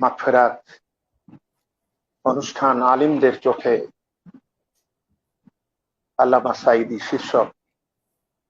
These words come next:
আজকের এই সেমিনারের সম্মানিত আয়োজক আমার প্রাণপ্রিয় ভাই সৈয়দ মাসুক হাফেজাহুল্লাহ এবং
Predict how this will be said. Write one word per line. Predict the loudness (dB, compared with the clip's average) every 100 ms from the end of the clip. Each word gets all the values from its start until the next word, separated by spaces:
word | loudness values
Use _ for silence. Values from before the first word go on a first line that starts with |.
| _
আজকের | -4 0 0
এই | 0 -2
সেমিনারের | -4 -2 0 2 2 0 -4 -20 _ _ _ _ _ _ _ _ _ -12
সম্মানিত | -4 0 0 0 0 4
আয়োজক | 4 4 0 0 -6 -20 _ _ -2
আমার | 0 0 0
প্রাণপ্রিয় | 0 0 -6 -8 -6 -2
ভাই | 0 0 -2 _ _ _ _ _ _ -20 _ -20 _ _ _ _ _ _ _ _ -10
সৈয়দ | -2 0 -2 -2
মাসুক | -8 -6 -8 -8 -14 -20 -20 _ _ _ _ _ _ _ -6
হাফেজাহুল্লাহ | -4 -2 -2 0 -2 -4 -6 -6 -6 -16 _ _ _ _ _ _ _ _ _ _ _ _ -4
এবং | 0 2